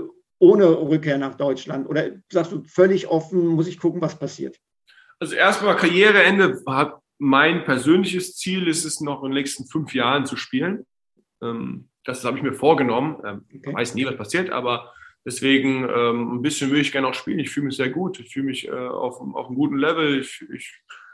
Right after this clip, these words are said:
Speaker 2: ich bin gut drauf und so weiter und so fort. Deswegen, da geht bestimmt noch viel. Ähm, zu deiner Frage, mh, ich, ich sag mal so, ich sag niemals nie, ne? Ja, James Bond sagt niemals nie. Äh,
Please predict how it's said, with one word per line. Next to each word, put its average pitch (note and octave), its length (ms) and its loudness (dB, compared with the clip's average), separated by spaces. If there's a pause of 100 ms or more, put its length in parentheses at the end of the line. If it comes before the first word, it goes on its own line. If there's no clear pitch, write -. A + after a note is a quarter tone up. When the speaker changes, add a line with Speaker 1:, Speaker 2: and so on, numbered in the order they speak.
(160)
Speaker 2:
ich - 100 -20
bin C3+ 140 -6
gut C3+ 180 -6
drauf F3 380 6
und C#3+ 160 -4
so D3 80 -2
weiter D3 200 4
und C#3 60 0
so C3+ 60 2
fort. C#3+ 220 2
Deswegen, C3+ 320 2
da C3 100 0
geht D#3 220 -4
bestimmt - 240 -6
noch D#3+ 180 -2
viel. F#3+ 340 4 (680)
Ähm, E3 540 4
zu - 100 -6
deiner E3 300 6
Frage, F#3 840 4 (240)
mh, D#3+ 840 0 (680)
ich, - 640 -8 (300)
ich - 160 -6
sag F#3 220 2
mal F3 100 4
so, C3+ 280 2
ich A#2 100 0
sag - 180 0
niemals F#3 420 4
nie, G3 280 2
ne? A3+ 440 2
Ja, F#3+ 220 -4
James C#3+ 300 -4
Bond F#3+ 260 -4
sagt D3+ 160 -6
niemals D3+ 320 -6
nie. F3 340 -8 (560)
Äh, C#3 540 2